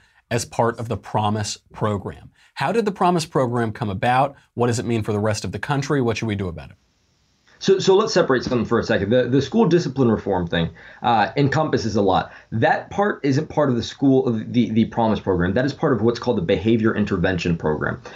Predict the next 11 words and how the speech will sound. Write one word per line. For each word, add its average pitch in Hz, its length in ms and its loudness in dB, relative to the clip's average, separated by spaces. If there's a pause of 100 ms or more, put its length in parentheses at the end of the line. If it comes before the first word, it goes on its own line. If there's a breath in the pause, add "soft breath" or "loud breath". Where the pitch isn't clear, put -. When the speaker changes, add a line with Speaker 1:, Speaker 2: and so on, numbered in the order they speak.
(120 loud breath)
Speaker 2:
The 120 80 0
behavior 165 380 4
intervention 135 520 4
program 104 420 2
essentially 127 420 2
works 107 340 0
to 110 100 -2
move 107 360 4 (240 loud breath)
incarcerated 151 800 2
students, 101 440 -2 (300 loud breath)
uh, 85 360 0